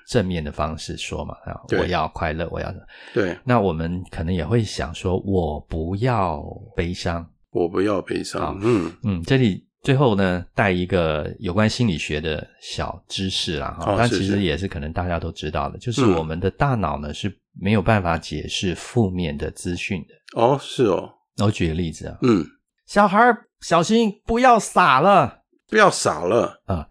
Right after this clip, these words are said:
Speaker 1: 那你觉得那小孩会做什么动作？
Speaker 2: 就傻了吧。
Speaker 1: <laughs> 是，
Speaker 2: 啊？
Speaker 1: 不是跟你说不要傻了。
Speaker 2: 我就傻了吗？
Speaker 1: 好，这整句话的动词是什么？
Speaker 2: 嗯。傻。
Speaker 1: 但是不要虽然是，它其实是副词啊，
Speaker 2: 否定句。
Speaker 1: 对。
Speaker 2: 对啊，副词。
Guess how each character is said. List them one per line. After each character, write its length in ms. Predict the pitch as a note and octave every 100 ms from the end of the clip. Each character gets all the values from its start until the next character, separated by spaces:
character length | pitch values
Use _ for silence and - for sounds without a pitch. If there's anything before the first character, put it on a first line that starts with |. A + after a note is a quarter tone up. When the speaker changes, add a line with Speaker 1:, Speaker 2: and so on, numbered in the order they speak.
| _
Speaker 1:
那 120 | C3+
你 80 | A2
觉 160 | F2 F2
得 80 |
那 140 | F#2+ A2+
小 220 | - C#2+
孩 120 | D2+
会 160 | D2 F2+
做 220 | - F2
什 100 | D2+
么 80 | C#2+
动 220 | E2+ C#2+
作？ 240 | - D#2 - -
Speaker 2:
就 120 | -
傻 320 | E3 - F2 F2
了 80 |
吧。 200 | G2+ F2 -
Speaker 1:
<laughs> 120 | - - C3+
是， 240 | E3 C#3+ F3 B2+ E3+ -
Speaker 2:
啊？ 220 | G2 C3+ -
Speaker 1:
不 80 | -
是 140 | C4+
跟 160 | C#4 D4
你 80 | C4+
说 160 | C#4+
不 280 | C#4 D4 C4
要 200 | C#4 C#4
傻 400 | A#3+ - F#3 F3+
了。 320 | G#3+ A3+ C3+ -
Speaker 2:
我 140 | F#3
就 160 | F3+ G#3+
傻 280 | - F#2
了 100 | F#2
吗？ 260 | A#2+ C3+ C3+ -
Speaker 1:
好， 160 | F#2+ G2
这 140 | F#3+
整 220 | F#3+ G#2+
句 120 | A2
话 180 | C3 C#3+
的 60 | A2+
动 300 | - D#3 A#2
词 240 | D#2+ D#2
是 80 | F2
什 140 | F2+
么？ 40 | -
Speaker 2:
嗯。 140 | - _ _ _ _
傻。 400 | - - D2+ - _ _ -
Speaker 1:
但 100 | F3+
是 120 | F3+
不 260 | - F#2
要 180 | G#2+ B2+
虽 160 | A#2 B2+
然 140 | G2
是， 100 | G2 G2
它 200 | - B2
其 140 | G2
实 100 | F2+
是 80 | G2
副 120 | G2+ A2+ G2
词 220 | F#2+ F#2
啊， 200 | C#2 C#2
Speaker 2:
否 0 |
定 80 | D2+
句。 0 |
Speaker 1:
对。 20 |
Speaker 2:
对 80 | G#2+
啊， 80 | G2+
副 180 | - G2+
词。 240 | - E2